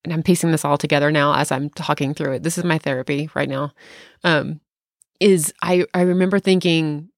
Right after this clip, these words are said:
not in these words, but that it was an arbitrary, th-, that list of girls, that was an arbitrary list based on stan-, on arbitrary standards. And, and I was like, You know what? I'm gonna fucking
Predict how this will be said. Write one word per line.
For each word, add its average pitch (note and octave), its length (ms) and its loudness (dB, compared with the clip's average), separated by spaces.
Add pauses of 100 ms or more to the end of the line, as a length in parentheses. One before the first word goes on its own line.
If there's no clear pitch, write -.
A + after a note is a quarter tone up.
(120)
not F#3 260 2
in F#3+ 100 2
these F3 200 2
words, C#3+ 600 -2 (260)
but E3+ 100 -2
that E3+ 140 4
it D#3 100 0
was E3+ 140 4
an E3+ 100 0
arbitrary, D3+ 880 -2 (560)
th-, - 140 -4
that E3+ 180 2
list F3+ 240 2
of D#3+ 120 -2
girls, D3 640 0
that F#3 100 0
was G#3+ 140 2
an G3+ 120 4
arbitrary F3 520 0
list - 540 -6 (460)
based F#3 260 2
on E3 140 2
stan-, E3+ 340 0
on D#3+ 200 0
arbitrary D#3+ 460 2
standards. C3+ 600 -4 (640)
And, D#3+ 380 2 (1000)
and F3 120 -2
I F3+ 60 2
was F#3 120 2
like, F#3 140 -2
You F3 60 -6
know G3 100 0
what? G#3+ 220 -6 (420)
I'm F#3+ 80 2
gonna G3 220 0 (280)
fucking G#3+ 540 -2